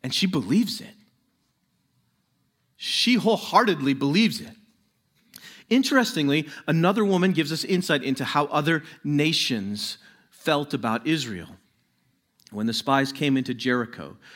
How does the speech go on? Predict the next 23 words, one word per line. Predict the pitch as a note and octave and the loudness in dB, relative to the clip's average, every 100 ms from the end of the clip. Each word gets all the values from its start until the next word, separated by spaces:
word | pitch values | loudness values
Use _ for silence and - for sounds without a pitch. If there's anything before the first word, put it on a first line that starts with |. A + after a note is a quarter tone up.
| - | -16
to | - B2 | -8 -6
view | A2+ B2 C3 | -2 0 0
the | B2 | -2
land, | B2 G#2+ E2+ - _ _ _ _ _ _ _ _ _ _ _ _ _ _ _ _ _ _ _ _ _ _ _ _ _ _ - | -4 -4 -8 -18 _ _ _ _ _ _ _ _ _ _ _ _ _ _ _ _ _ _ _ _ _ _ _ _ _ _ -12
Rahab | A2 A#2+ B2+ C#3+ C3 | -2 0 0 -2 -2
said | C#3+ B2+ | -2 -4
to | - | -4
them, | E2 E2 - _ _ _ _ _ _ _ _ _ _ _ _ _ _ _ - | -14 -16 -20 _ _ _ _ _ _ _ _ _ _ _ _ _ _ _ -8
"I | G#2+ | -4
know | G#2+ G#2+ A2 B2 | -4 -2 -2 -2
that | B2+ C3 | -4 -4
the | C#3+ | -2
Lord | B2 A2+ A2 | -2 -2 -4
has | A2 G#2+ - | -6 -12 -8
given | A2 G#2 G#2 G2 F#2+ _ _ _ _ _ _ _ - | -6 -6 -6 -8 -12 _ _ _ _ _ _ _ -16
you | G2 G#2+ G2+ | -6 -4 -4
the | F#2 | -6
land." | F2 F2 - - - _ _ _ _ _ _ _ _ _ _ | -8 -10 -12 -20 -20 _ _ _ _ _ _ _ _ _ _
First | - G3+ G2 | -4 -4 -4
of | |
all, | D2 C2 _ _ _ _ _ _ _ _ _ _ _ _ _ _ | -14 -18 _ _ _ _ _ _ _ _ _ _ _ _ _ _
that's | D#3+ - | -6 -4
remarkable. | G#2+ G2 G2 - - | -6 -4 -8 -10 -20